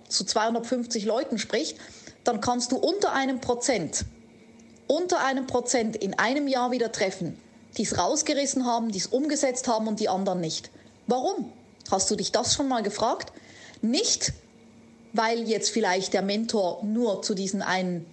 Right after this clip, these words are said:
Prozent gesprochen hat oder unter einem Prozent zu diesen Leuten gesprochen hat und zu den anderen nicht. Nein, er hat zu allen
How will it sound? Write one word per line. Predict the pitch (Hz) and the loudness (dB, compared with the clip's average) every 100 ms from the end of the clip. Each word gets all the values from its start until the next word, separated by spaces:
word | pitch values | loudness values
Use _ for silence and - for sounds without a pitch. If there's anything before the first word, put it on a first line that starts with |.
| - - | -20 -4
Prozent | 185 180 294 359 | -2 2 0 2
gesprochen | 349 - 190 196 180 | -2 2 0 2 0
hat | 170 | 2
oder | 165 - | 0 2
unter | 311 392 - | 0 2 2
einem | 185 185 | 2 0
Prozent | - 170 - 165 151 - | -2 -2 0 0 -2 -6
zu | 190 | -4
diesen | 233 247 226 | -2 -2 0
Leuten | 214 214 214 | 0 0 -2
gesprochen | 202 226 277 254 | 0 0 0 0
hat | 190 | 0
und | 202 190 | -2 -2
zu | 196 | 0
den | 196 | 0
anderen | 196 196 190 | 0 0 0
nicht. | 240 339 - - - - 214 | 0 -4 -8 -14 -18 -6 -2
Nein, | 349 320 | 0 0
er | 175 202 | 0 0
hat | 202 | 0
zu | 240 - | 0 2
allen | 220 330 | 2 0